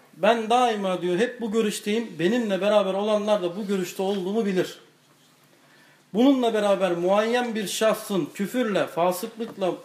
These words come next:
günahla itham edilmesini en çok men eden kişi benim." diyor. Bakın İbn Teymiye ne diyor?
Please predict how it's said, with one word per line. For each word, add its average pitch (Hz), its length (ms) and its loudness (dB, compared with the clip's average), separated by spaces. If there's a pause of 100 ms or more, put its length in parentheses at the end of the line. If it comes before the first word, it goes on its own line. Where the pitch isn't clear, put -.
(380)
günahla 190 640 0
itham 214 320 -2
edilmesini 185 460 -4
en 233 240 0
çok 202 260 -6
men 226 140 0
eden 202 260 -2
kişi 196 240 -4
benim." 175 280 -2
diyor. 110 120 -8 (1400)
Bakın 170 260 0
İbn 208 220 -2
Teymiye 240 380 4
ne 269 140 2
diyor? 269 280 2